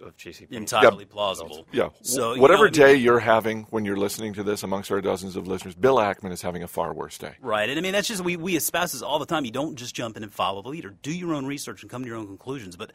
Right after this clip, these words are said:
Speaker 2: further, I mean, let's think about this for a second. Ron Johnson came from Apple.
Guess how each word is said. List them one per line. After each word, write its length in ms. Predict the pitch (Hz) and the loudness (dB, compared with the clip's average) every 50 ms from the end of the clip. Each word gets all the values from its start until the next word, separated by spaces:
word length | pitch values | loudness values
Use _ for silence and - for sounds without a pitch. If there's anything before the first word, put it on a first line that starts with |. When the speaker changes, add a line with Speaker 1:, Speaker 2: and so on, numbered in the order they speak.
| - - - - _ | -20 -20 -20 -20 _
Speaker 2:
further, 480 | _ - - 202 226 233 226 190 - - - | _ 0 4 6 6 6 6 4 0 -4 -4
I 60 | - | -6
mean, 140 | 202 208 202 | -4 -4 -4
let's 200 | 226 226 - - | -6 -6 -6 -6
think 160 | 254 254 214 | -6 -6 -4
about 100 | 151 131 | -6 -6
this 140 | 117 110 - | -6 -8 -8
for 80 | - 139 | -8 -8
a 20 | |
second. 240 | 127 127 120 120 135 | -8 -8 -10 -6 -2
Ron 300 | 160 180 226 254 196 123 | 0 0 2 0 -2 -2
Johnson 400 | 123 147 160 170 165 - 117 101 | -2 -2 -2 -2 -2 -4 -6 -10
came 260 | - - 139 135 123 | -10 -10 -8 -8 -8
from 220 | - 120 110 107 - - | -8 -8 -10 -8 -6 -4
Apple. 420 | 113 127 139 - - - _ _ | -4 -4 -4 -6 -8 -20 _ _